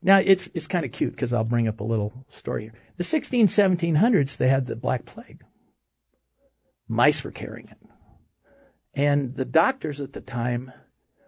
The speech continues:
wore a big garb, like a, a big frock over themselves, big, big thing, a hood and everything. And then they had a mask, and the mask had a big beak on it.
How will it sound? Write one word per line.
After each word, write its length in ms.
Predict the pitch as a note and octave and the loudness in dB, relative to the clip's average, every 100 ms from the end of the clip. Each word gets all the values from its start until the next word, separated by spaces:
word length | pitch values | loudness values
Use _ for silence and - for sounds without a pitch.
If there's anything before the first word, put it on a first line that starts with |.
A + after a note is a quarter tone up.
| _ | _
wore 460 | B2+ D3 E3 D#3+ D#3+ | 0 4 6 6 4
a 180 | C#3+ | 2
big 460 | C3 A#2 F3 D3+ B2+ | 2 4 4 2 -2
garb, 500 | C3 C3+ C#3 C#3 A2+ - - _ _ _ _ _ _ _ _ _ _ _ | 2 6 6 4 -2 -18 -20 _ _ _ _ _ _ _ _ _ _ _
like 320 | C3 C3+ B2+ | -2 -2 -2
a, 140 | C3 - | -4 -4
a 120 | C3+ | -4
big 380 | A#2 D#3+ C3+ B2 | 0 0 0 -4
frock 540 | - C#3+ C3+ B2+ - - | -4 2 2 2 -4 -4
over 300 | C3+ B2 A#2+ | -4 -2 -6
themselves, 640 | A#2+ A2+ - - G#2 - | -8 -10 -8 -6 -8 -10
big, 360 | C#3+ E3+ C3+ - | -2 0 0 -2
big 160 | E3 | -4
thing, 160 | - F#2+ | -2 -6
a 240 | - C3+ - | 0 0 6
hood 420 | G#3 F#3+ F3 C#3+ | 8 8 8 4
and 140 | B2+ | -2
everything. 420 | B2+ C3+ B2+ - - - - - - _ _ _ _ _ | -2 -2 -4 -6 -18 -20 -20 -20 -20 _ _ _ _ _
And 120 | D3+ | 0
then 140 | G#3+ A3+ | 4 6
they 80 | |
had 180 | F#3 G3 | 6 4
a 40 | D3+ | 4
mask, 600 | F3 B3+ C#3+ - - - _ | 2 2 -2 -6 -16 -20 _
and 100 | D3+ | 0
the 60 | D3 | 2
mask 420 | E3 G#3+ A3 - | 2 2 0 0
had 100 | E3 | 0
a 40 | |
big 320 | C3+ D#3+ B2+ G2+ | 0 0 -2 -4
beak 280 | G3+ G#3+ | -6 -6
on 120 | C3+ | -4
it. 100 | A2+ | -4